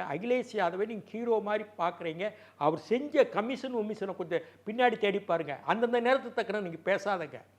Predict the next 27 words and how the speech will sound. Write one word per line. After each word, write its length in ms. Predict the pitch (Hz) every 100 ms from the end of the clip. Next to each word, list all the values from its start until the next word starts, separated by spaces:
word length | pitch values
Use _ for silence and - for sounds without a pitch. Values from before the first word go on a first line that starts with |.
| _ _
எல்லா 400 | 147 233 262 262
மனிதருடைய 540 | 254 254 269 254 240 226
கமிஷன், 440 | 185 233 - 226
ஒமிஷனை 420 | 214 208 202 196 -
பேசினால்தான் 640 | 202 - 214 180 240 247 - - - -
அது 240 | 175 208
அந்த 320 | 202 208 185
மனிதன் 360 | 170 202 226 202
நிறைவான 440 | 175 220 233 226
மனிதனாக 460 | 208 202 196 180 208
கொண்டாடப்பட 680 | 208 202 220 226 220 196
வேண்டிய 220 | 196 190 170
மனிதனாக 440 | 170 175 170 165
இருப்பான். 340 | 160 156 143 - - -
தன்னுடைய 360 | 202 233 208 -
தந்தையே 560 | 214 262 294 294 294 277 - -
ஒண்ணும் 240 | 175 240 269
இல்லாம 300 | 262 240 233
பண்ணி 400 | 220 202 233 247
தவிக்க 480 | 240 190 247 254 233
விட்ட 320 | 226 202 202
ஒரு 140 | 165
மகன் 360 | 175 160 202 233 - _ _ _ _ _ 156
அகிலேஷ் 360 | 220 214 208 185
யாதவ், 220 | 190 247 - -
அவரை 280 | 185 262 247
கொண்டாடுறீங்கன்னா, 720 | 208 233 247 233 208 202